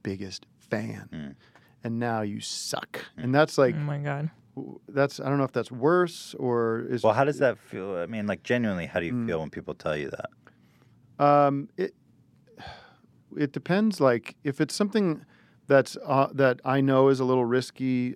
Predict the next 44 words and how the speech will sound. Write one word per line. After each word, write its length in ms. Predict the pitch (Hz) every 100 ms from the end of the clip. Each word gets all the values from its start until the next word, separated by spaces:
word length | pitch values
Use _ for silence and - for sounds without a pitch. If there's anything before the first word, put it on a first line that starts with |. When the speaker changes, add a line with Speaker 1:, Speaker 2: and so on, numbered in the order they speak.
| -
Speaker 1:
that 180 | 127 123
I'm 140 | 120
doing, 380 | 120 123 120 120
that's 340 | 110 107 - -
a 40 |
little 220 | 123 120 113
s-, 280 | - - _
uh, 340 | - 107 104 107 _ _ _ -
self, 600 | - - 127 117 - 117
uh, 340 | 110 104 104 120
little, 380 | 131 117 107 - _ _ _ _ -
uh, 280 | 110 101 - 120 -
personal 420 | 139 123 - 117
or 200 | 113 113
something, 460 | - 113 - 113 117
especially 340 | - 180 165
my 120 | 131
music, 480 | 113 120 101 98 -
you 80 | 120
know, 160 | 110 107
if 40 |
Speaker 2:
Mm, 100 | 73 - _ -
right. 200 | 90 80
Speaker 1:
I 20 | 165
put 180 | 208
out 80 | 170
my 60 | 147
Speaker 2:
Oh, 20 |
you're 80 | 135
Speaker 1:
music 300 | 135 131 135
Speaker 2:
very 120 | 123
Speaker 1:
and, 120 | 165
Speaker 2:
political 560 | 165 110 107 - 98 90
Speaker 1:
and 100 | 170
I'm 80 | 165
Speaker 2:
in 60 |
Speaker 1:
very 120 | 165 160
Speaker 2:
music. 140 | 165
Speaker 1:
pol-, 100 | 165
yeah, 280 | 170 160 127
Speaker 2:
Yeah. 80 | 135
Speaker 1:
and 160 | 139 139
the, 60 | 139 _ -
and 300 | 135 131